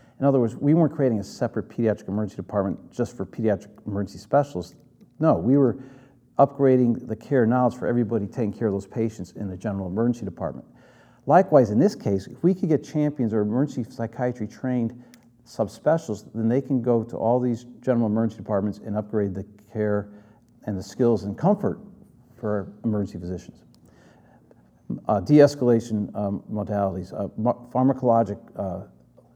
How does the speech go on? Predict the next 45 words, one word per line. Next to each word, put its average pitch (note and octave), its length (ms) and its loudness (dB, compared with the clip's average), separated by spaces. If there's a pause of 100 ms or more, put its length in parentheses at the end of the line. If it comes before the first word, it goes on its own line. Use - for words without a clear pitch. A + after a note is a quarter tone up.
(140)
interventions, G#2 680 -2 (540)
uh, F#2+ 180 0 (120)
et G#2+ 80 -8
cetera, A#2 320 4 (320)
so C3+ 240 0
that A#2+ 160 4 (680)
the C3+ 160 4
overall, C#3 880 4
the - 160 -8
alt-, C3+ 340 4
uh, G#2+ 180 -4 (100)
rising C#3 440 2
tide C3 140 2
raises A#2 260 4
all G#2+ 120 0
boats, F3 380 0 (400)
and, A2 320 -2
um, G#2+ 300 -2 (320)
and A#2 160 -4
I A#2 60 -2
think B2+ 300 -2
that B2 240 -6
this B2 240 -6
is B2+ 100 -6
something B2 240 0
we A2+ 80 0
have G#2+ 80 -6
to - 40 -10
talk F#3 100 4
about. D3 160 2
So E3 100 0
you D#3 60 2
can't A3+ 240 -2
just - 160 -8
create D#3+ 320 -4
an A#2 120 -2
emergency B2+ 300 0
psychiatry A2+ 600 -4
subspecialty. F#2 760 -6 (720)
I B2+ 100 0
talked C#3+ 280 2
with B2+ 100 2
leaders B2 340 4
of G#2+ 100 0
abem, B2 460 2